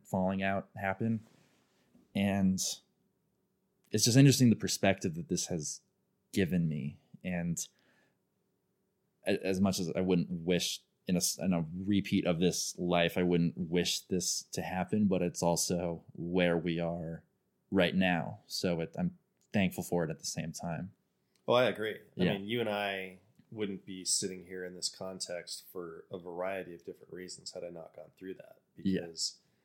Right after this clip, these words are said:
Speaker 2: you know, from this moment, you stack the dominoes backwards, you know, with the podcast or our relationship or anything like that.
Speaker 1: Mm-hmm.
Speaker 2: And I was just talking about this the other day. It's like, there was no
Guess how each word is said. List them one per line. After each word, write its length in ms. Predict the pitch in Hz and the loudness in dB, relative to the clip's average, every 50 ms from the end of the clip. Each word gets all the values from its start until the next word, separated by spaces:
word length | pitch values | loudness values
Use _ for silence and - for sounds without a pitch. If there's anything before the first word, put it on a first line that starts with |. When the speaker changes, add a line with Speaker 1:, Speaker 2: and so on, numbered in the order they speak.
| _ _ _ _ _ - | _ _ _ _ _ -8
Speaker 2:
you 100 | - 95 | -8 -8
know, 280 | 90 80 78 78 - - _ _ _ _ _ _ _ _ _ - | -8 -8 -14 -16 -20 -20 _ _ _ _ _ _ _ _ _ -8
from 180 | - 95 92 | -6 -6 -4
this 240 | 90 101 98 - - | -4 -2 -2 -2 -2
moment, 420 | 104 98 92 92 92 92 87 - - | -2 -4 -6 -6 -6 -8 -10 -12 -14
you 220 | 92 85 85 85 - | -16 -14 -16 -16 -10
stack 460 | - - - - - 98 92 90 - - | -4 -2 -2 0 0 0 -2 -2 -4 -8
the 40 | 90 | -10
dominoes 520 | 82 87 87 87 90 87 80 78 80 - | -10 -8 -8 -8 -10 -12 -14 -14 -16 -14
backwards, 800 | - - 87 85 85 - - 90 85 82 80 82 80 - - - | -10 -8 -6 -6 -6 -8 -8 -10 -10 -10 -12 -12 -10 -10 -10 -10
you 80 | 98 87 | -10 -14
know, 80 | 80 80 | -14 -16
with 140 | 78 _ | -18 _
the 60 | _ _ - - | _ _ -10 -6
podcast 840 | 92 90 90 87 85 - - 82 82 80 80 80 80 - - - - - | -4 -4 -4 -6 -8 -12 -12 -10 -10 -10 -10 -8 -8 -8 -8 -8 -10 -14
or 180 | 82 82 - | -12 -10 -8
our 160 | 90 95 92 | -6 -6 -6
relationship 880 | 85 85 85 80 80 82 - - - 85 80 - - - 82 78 78 - - | -6 -8 -10 -12 -14 -14 -16 -16 -16 -14 -14 -14 -12 -12 -14 -16 -16 -16 -14
or 60 | 82 | -16
anything 240 | 82 80 - - 87 78 | -16 -16 -16 -18 -18 -18
like 160 | 82 - _ - | -18 -18 _ -6
that. 380 | 101 107 110 101 92 - - - - | -4 -2 -2 -2 -4 -6 -8 -6 -6
Speaker 1:
Mm-hmm. 260 | 101 90 101 107 104 101 - _ _ _ _ _ _ - | -4 -2 0 0 -2 -2 -4 _ _ _ _ _ _ -8
Speaker 2:
And 340 | 95 92 90 87 87 87 85 - | -6 -6 -6 -8 -8 -10 -10 -8
I 100 | 95 95 | -8 -6
was 480 | 95 98 95 92 87 87 - - - - _ _ _ _ _ _ _ _ _ _ _ _ _ - | -6 -6 -8 -8 -6 -6 -6 -6 -8 -10 _ _ _ _ _ _ _ _ _ _ _ _ _ -14
just 360 | - - 101 98 - - - | -10 -6 -2 -2 -2 -2 -4
talking 340 | - 95 92 92 - 101 95 | -6 -6 -6 -6 -6 -8 -12
about 360 | 85 87 87 87 87 - - | -10 -8 -8 -8 -8 -10 -12
this 500 | 92 90 92 90 - - - - - - _ _ _ _ _ _ | -12 -12 -8 -6 -4 -4 -2 -4 -6 -8 _ _ _ _ _ _
the 60 | - - | -12 -10
other 220 | 95 92 92 87 | -10 -8 -8 -10
day. 320 | 85 - 90 107 113 90 80 - - | -10 -8 -6 -6 -6 -6 -8 -12 -16
It's 180 | 82 - - | -18 -16 -14
like, 220 | 85 85 85 80 _ _ _ _ _ _ _ _ _ _ _ _ _ _ _ _ _ _ _ _ _ _ _ | -14 -14 -14 -16 _ _ _ _ _ _ _ _ _ _ _ _ _ _ _ _ _ _ _ _ _ _ _
there 140 | - 101 95 | -2 -2 0
was 200 | 95 90 - 101 | 0 -2 -4 -6
no 520 | 98 95 92 90 87 85 85 85 85 85 | -6 -8 -8 -8 -8 -10 -12 -14 -16 -18